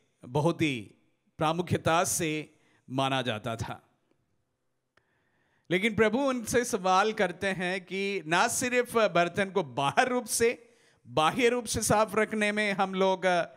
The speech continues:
अपना पूरा सब कुछ, अ, ना लुटा दे, लेकिन वो उसे अंदर से भी साफ किया जाए। तुलना इंसान से है कि हम लोग, अ, हमारे बाह्य रूप से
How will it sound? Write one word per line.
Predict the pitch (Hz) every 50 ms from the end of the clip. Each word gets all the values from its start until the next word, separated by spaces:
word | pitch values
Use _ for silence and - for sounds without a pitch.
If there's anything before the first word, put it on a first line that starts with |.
| - _ _ _ _ _ -
अपना | 165 170 170 185 180
पूरा | 170 165 170 170 165 165 165 156 147 - -
सब | 156 - - 180 156 147
कुछ, | - 165 170 165 - -
अ, | 160 135 135
ना | 139 143 147 147 151 156 156
लुटा | 156 156 151 - 160 143 147
दे, | 143 156 175 185 - - - - _ _ _ _ _ _ _ _ _ _ _ _ _ - -
लेकिन | 175 190 190 233 226 226
वो | 214 226 233 233
उसे | - 180 214 233 - 285 269 269
अंदर | - - 202 196 208 233 233 269 294 302
से | 294 - - 294 254 247
भी | 240 262 285 294
साफ | - - - 220 208 214 208 -
किया | - 175 143 131
जाए। | 131 113 127 117 - - - _ _ _ _ _ _ _ _ -
तुलना | 170 180 190 202 208 220 214 214 226 - - - - _ _ _ - 156
इंसान | 143 143 135 - - 120 110 110 110
से | 113 - 117
है | 113 - - _ _ _ _ _ _ _ _ _ _ _
कि | - 190
हम | 196 214 220 226 247
लोग, | 262 254 247 247 247 254
अ, | 254 240 226 220
हमारे | 208 - 202 202 208 214 220 226 226 226
बाह्य | 208 175 180 190 190 202 208 208 - 226 202 185
रूप | 180 190 220 233 214
से | - - - - 143 110 101 - _